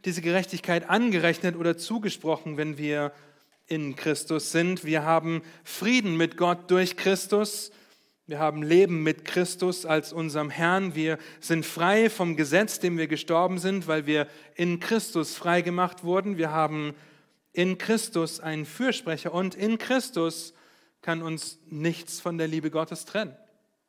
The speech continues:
Das könnt ihr durch Römer Kapitel drei ab Vers zweiundzwanzig bis Kapitel acht, neununddreißig rausfinden und nachlesen.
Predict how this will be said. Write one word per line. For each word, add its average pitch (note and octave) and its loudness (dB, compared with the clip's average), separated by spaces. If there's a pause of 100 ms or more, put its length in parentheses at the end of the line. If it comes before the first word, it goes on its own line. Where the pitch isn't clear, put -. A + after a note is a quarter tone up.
(600)
Das - -20
könnt E3 -6
ihr C#3 -4
durch C3+ -6 (560)
Römer D3+ -2
Kapitel C#3 -10
drei C#3+ 0
ab C3 -4
Vers C#3 -8
zweiundzwanzig D3 -6
bis - -8 (680)
Kapitel D3 -10
acht, - -6
neununddreißig C3+ -6 (760)
rausfinden D3+ -6
und C#3+ -12
nachlesen. D#3 -6